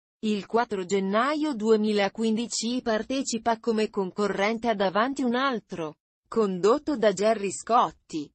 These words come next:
nello speciale della domenica dedicato alle vacanze di Natale a Cortina. Il quattro febbraio duemilaquindici l'attrice si spegne al Policlinico Gemelli di Roma,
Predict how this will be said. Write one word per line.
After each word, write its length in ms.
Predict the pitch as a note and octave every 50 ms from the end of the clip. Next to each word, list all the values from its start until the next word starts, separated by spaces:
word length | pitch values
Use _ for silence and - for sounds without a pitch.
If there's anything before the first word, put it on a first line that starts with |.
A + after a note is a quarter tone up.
| _ _ _ G3+
nello 340 | G#3 G#3+ G3 G3 F#3+ G#3 G#3+
speciale 560 | G#3+ - C#4 C4+ - C4+ C#4+ C#4+ C#4+ C#4+ C4+
della 240 | G#3 G3+ F#3+ F#3+ F#3
domenica 600 | E3 F#3 F#3 F#3+ G3 G#3+ A3 G#3+ G3+ - F#3 E3+
dedicato 800 | E3+ G#3 G#3+ F3+ A3+ A3 A3+ C4+ C#4 B3+ C#4+ C#4 - A3+ G#3 G3
alle 320 | G3+ A3+ B3 A3 G3 F#3+
vacanze 680 | G3+ G3 G#3+ A3+ A3 - C4+ C#4+ D#4+ F4 E4 - D#4+ C4
di 120 | A#3 B3
Natale 540 | A#3 A#3+ A#3 - C4 C4+ D4+ E4+ E4+ E4+ D4+
a 100 | C4+ C4+
Cortina. 720 | - C#4 D4 D4 - - - A#3 G3 E3 C#3+ C#3+ C#3 B2 - _ _ _ _ _ _ -
Il 220 | A3 A3 G#3+ G#3 -
quattro 400 | _ F#3+ G3 G3+ - - G#3 G3+
febbraio 760 | - - G3 E3 D#3 F#3 F#3 G3 A3 B3+ C#4 C4+ C#4+ C#4+ B3+
duemilaquindici 1160 | G#3 G#3+ G#3 G3 G3+ F#3+ F#3 F#3 F#3 F#3+ - - A3+ A3+ A3 G#3+ A#3+ A3+ - - - B3 B3+
l'attrice 800 | A#3 A#3 A#3+ A3+ _ - A3+ G#3 G3 F3 F3 D#3+ - - G3 F#3+
si 160 | - - D4
spegne 500 | C#4 - - D#4+ E4 F4 F#4 F4+ E4+ D#4
al 160 | D#4 D#4+ -
Policlinico 800 | - G3 G3 F#3+ F3+ E3+ - F#3 A3+ A3+ G#3+ G3 F#3 - B3 A3+
Gemelli 560 | F#3+ F3 G#3 G3+ G#3 A3+ B3+ C#4+ C#4+ C#4+ C#4+
di 160 | A#3 C4 D4 D4+
Roma, 480 | D4 C4+ A3 E3+ D3+ D3+ D3 C#3 D3